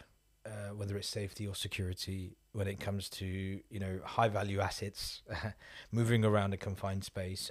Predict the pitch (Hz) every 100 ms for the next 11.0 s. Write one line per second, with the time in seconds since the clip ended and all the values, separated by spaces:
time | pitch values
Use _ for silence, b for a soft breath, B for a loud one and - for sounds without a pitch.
0 | - 101 104 107 98 107 95 92 101 92
1 | - 98 - 87 - - - 101 95 98
2 | B B B B B B 98 101 101 101
3 | 95 92 - - 98 98 120 127 123 110
4 | - 101 101 - 92 90 98 98 90 -
5 | - - - _ _ _ _ 101 101 104
6 | - - - - - 90 90 87 - -
7 | 110 - 98 101 101 98 95 - 85 78
8 | - - 98 95 98 107 104 98 95 90
9 | 101 95 92 98 - 95 90 90 87 82
10 | _ - 92 95 92 92 - 90 90